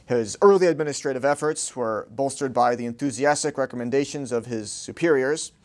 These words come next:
uh, which led him to, or which, which led Leo the Thirteenth to dispatch him to London following the death of Queen Victoria in nineteen oh one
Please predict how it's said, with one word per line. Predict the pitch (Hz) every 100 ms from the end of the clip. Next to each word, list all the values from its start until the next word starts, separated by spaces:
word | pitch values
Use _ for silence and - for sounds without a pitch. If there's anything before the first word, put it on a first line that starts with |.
| _ - - 127
uh, | - 110 110 107
which | 98 143 139 135
led | 147 139
him | 127 135 131
to, | - 123 120 117 113 - - -
or | - 110
which, | 110 - -
which | 110 -
led | 135 123 113 -
Leo | 131 120
the | 117
Thirteenth | 127 120 - 175 -
to | 139
dispatch | 123 - 147 139 139
him | 120
to | 120
London | 135 160 151 139
following | - 131 123 120
the | 110
death | 117 127 117
of | 110
Queen | - 123
Victoria | 117 - 160 139 135
in | 101
nineteen | 120 120 127 113
oh | 110
one | 143 139 135